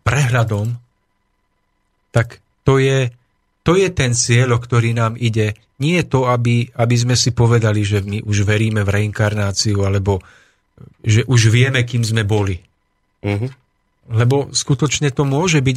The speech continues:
Speaker 1: aj tak chápané, že teraz pôjdeme zisťovať, kým sme boli.
Speaker 2: Ja, že to bude akoby
Speaker 1: Že
Speaker 2: dôležitejšie,
Speaker 1: áno,
Speaker 2: ako je.
Speaker 1: a človek naozaj dôjde k tomu, že pozistuje si to a bude sa tým zaoberať. Ale našim cieľom je, aby človek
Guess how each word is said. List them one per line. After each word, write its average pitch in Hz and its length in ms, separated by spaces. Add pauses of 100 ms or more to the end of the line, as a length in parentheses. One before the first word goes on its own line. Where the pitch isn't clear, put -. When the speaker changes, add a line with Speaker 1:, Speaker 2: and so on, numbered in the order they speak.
(120)
Speaker 1:
aj - 60
tak 123 180
chápané, 120 560
že 113 220
teraz 120 560
pôjdeme 123 420
zisťovať, 110 560
kým 110 140
sme 104 180
boli. 92 380 (720)
Speaker 2:
Ja, 107 100
že 101 140
to 117 80
bude 110 180
akoby 110 320
Speaker 1:
Že 104 60
Speaker 2:
dôležitejšie, 120 640
Speaker 1:
áno, 156 200
Speaker 2:
ako - 140
je. 95 140
Speaker 1:
a 117 80 (240)
človek 135 360
naozaj 139 440
dôjde 131 320
k - 80
tomu, 131 360
že 117 280 (1120)
pozistuje 123 640
si 120 240
to 123 240
a 117 100 (140)
bude 120 240
sa 120 160
tým 120 160
zaoberať. 101 560 (1040)
Ale 107 240
našim 135 400
cieľom 143 440
je, 139 200
aby 135 240
človek 143 440